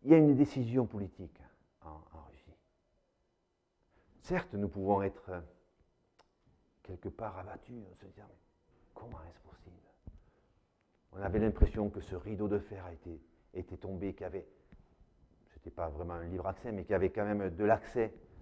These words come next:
en Russie pour, voilà, continuer de partager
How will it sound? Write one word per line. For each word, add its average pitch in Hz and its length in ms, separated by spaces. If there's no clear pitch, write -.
en 95 160
Russie 113 400
pour, 98 280
voilà, 95 160
continuer 117 520
de 98 80
partager 120 680